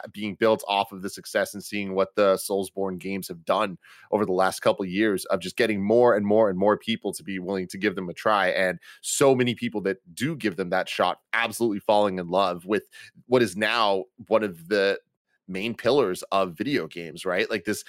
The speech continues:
kind of subgenre, whatever you wanna call it, is now just one of the main things in a way that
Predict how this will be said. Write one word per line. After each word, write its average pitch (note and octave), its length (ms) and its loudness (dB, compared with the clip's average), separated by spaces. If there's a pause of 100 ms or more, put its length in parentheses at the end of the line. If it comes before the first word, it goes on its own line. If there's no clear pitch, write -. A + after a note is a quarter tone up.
(200)
kind B2+ 220 2
of G#2 60 2
subgenre, G#2 720 2
whatever A#2+ 220 4
you C3+ 120 -2
wanna A#2 200 2
call B2 320 2
it, F#2+ 120 0 (220)
is B2 160 2
now A2+ 400 2 (120)
just A2+ 200 -6
one A2+ 260 0
of F#2+ 200 -4
the G#2+ 100 -2
main G2+ 380 -4
things A2 400 -6
in A2 80 -6
a G#2+ 40 -2
way C3+ 180 2
that C3 160 2